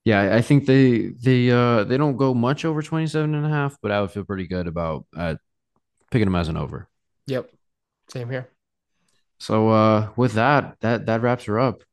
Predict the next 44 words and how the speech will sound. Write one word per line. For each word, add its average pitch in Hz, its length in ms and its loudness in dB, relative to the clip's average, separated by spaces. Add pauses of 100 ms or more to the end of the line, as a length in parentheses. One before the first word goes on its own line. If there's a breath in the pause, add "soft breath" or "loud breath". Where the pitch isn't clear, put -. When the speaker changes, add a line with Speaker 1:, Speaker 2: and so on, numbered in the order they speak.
(180)
Speaker 1:
Uh, 95 280 -10 (520)
went 104 160 -2
through 101 160 4
all 104 380 4
fifteen 107 400 -2
Western 107 280 0
Conference 101 360 -4
teams. 120 420 -4 (480 soft breath)
Um, 87 340 -2
a-, 78 200 -4
as 98 220 -2
you 101 80 -4
can 98 140 -4
see, 110 220 -2
it's 113 100 -2
gonna 113 120 -2
be 101 180 -2
a 95 100 -2
very, 110 440 -4
very 101 280 -4
competitive 98 480 -8
conference. 101 540 -6 (140)
Very 104 280 2
much 101 240 -2
looking 98 180 -4
forward 98 300 -2
to, 95 280 -2
uh, 92 220 0 (540)
to 110 80 -2
that 101 180 0
play-in 101 320 -2
race 101 420 -4
and, 92 220 -6
uh, 87 180 -2
you 92 140 -6
know, 92 100 -4
that 80 140 -4
top 92 220 -2
six - 240 -10
race 90 260 -4
and 90 80 -4
all 87 140 -2
of 85 80 -4
that. 98 320 0